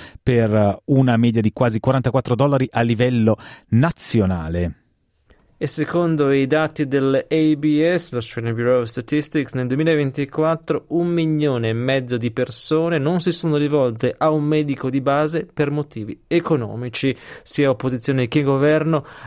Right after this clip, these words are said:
Speaker 2: hanno già preannunciato che la riduzione dei costi sanitari sarà una delle loro proposte principali per gli elettori nel corso di questo anno elettorale. E ascoltiamo su questo il leader dell'opposizione, Peter Dutton.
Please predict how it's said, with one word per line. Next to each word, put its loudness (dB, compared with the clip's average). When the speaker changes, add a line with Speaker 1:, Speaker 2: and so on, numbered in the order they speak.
Speaker 2:
hanno 0
già 2
preannunciato 0
che -6
la 0
riduzione -2
dei -2
costi -4
sanitari -2
sarà -4
una 0
delle -2
loro -2
proposte -6
principali -2
per -4
gli -6
elettori -2
nel -2
corso -2
di -2
questo -2
anno 0
elettorale. 2
E 4
ascoltiamo 0
su -4
questo -4
il 0
leader 2
dell'opposizione, -2
Peter 0
Dutton. -4